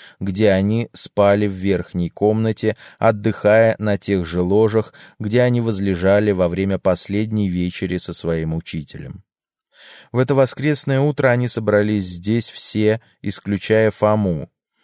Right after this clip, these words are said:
Фома пробыл с ними только несколько минут поздно вечером в субботу, однако видеть апостолов и к тому же думать о том, что произошло с Иисусом,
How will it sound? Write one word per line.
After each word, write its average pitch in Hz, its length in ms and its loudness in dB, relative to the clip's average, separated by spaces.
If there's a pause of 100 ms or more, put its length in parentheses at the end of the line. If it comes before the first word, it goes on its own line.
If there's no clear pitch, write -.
(400)
Фома 120 440 2
пробыл 120 400 2
с - 140 -6
ними 117 240 0
только 113 380 -2
несколько 113 520 -2
минут 113 480 0
поздно 92 360 -2
вечером 92 480 -2
в - 80 -8
субботу, 117 640 -2 (260)
однако 113 540 2
видеть 127 400 -4
апостолов 110 760 -2
и 104 100 -6
к - 60 -12
тому 101 320 0
же 92 140 -2
думать 101 420 -2
о 90 80 0
том, 98 240 -4
что 92 240 -6
произошло 90 640 -4
с - 180 -10
Иисусом, 113 600 -6